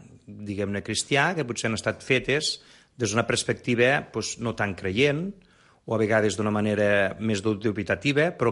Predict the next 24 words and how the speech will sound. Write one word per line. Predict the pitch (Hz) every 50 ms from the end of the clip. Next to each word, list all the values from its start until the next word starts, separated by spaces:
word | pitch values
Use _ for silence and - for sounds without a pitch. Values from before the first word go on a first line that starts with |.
| - -
que | - 95
es | - -
fa | - 104 - -
present. | 107 101 92 95 101 104
És |
a | 101
dir, | 113 113
l'important | 127 131 127 - 127 - 143 143 143 139
és | 127 - -
que | - 123 113
l'obra | 117 131 143 135 123 127 147 170 202 - - - _ _ - - _ _
sàpigui | - - - - 127 120 - 123 120 110 113 117 117 117 113 113 110 101 101
agafar | - - 101 107 104 101 87 - - 127 131 135 151 180 208 - - - - _ _ - - 120
no | 123 127 139 160 165
només | 143 131 123 113 107 98 - - - -
el | 113 107 -
sentit | - - 117 107 104 90 - 123 117 101 104
de | 110 104
l'autor, | 101 101 98 95 95 - 143 139 156 196 214 - - _ _ _ _ _ _ _ _ -
sinó | - - - 117 107 107 107
el | 104 -
que | 113 98
vol | 101 101 104 101 -
transmetre. | 110 101 95 90 98 127 123 - - 95 92 90